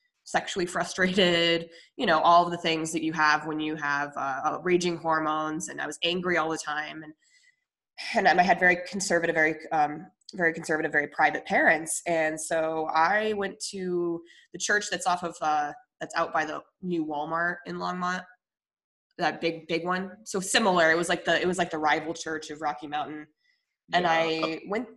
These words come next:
Speaker 2: the one up
Speaker 1: there.
Speaker 2: north?
Speaker 1: Yeah.
Speaker 2: Okay, yeah, yeah, yeah.
Speaker 1: So I went there, I was doing youth group,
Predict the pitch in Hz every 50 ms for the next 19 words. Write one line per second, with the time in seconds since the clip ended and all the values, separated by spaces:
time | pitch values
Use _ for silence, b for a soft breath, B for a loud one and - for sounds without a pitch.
0 | _ - 156 156 - - - 90 - - 180 143 139 151 165 185 - - - -
1 | 202 190 202 220 190 165 135 101 95 - 170 - _ _ _ _ _ _ _ _
2 | - 90 87 - 85 78 76 71 69 69 65 65 62 65 - _ _ _ - -
3 | - 233 208 208 208 208 220 247 302 302 - - 190 180 180 175 175 175 175 175
4 | 175 165 - 160 170 170 180 180 180 - 208 220 226 220 196 175 165 170 165 165
5 | - - 165 165 151 151 151 151 151 151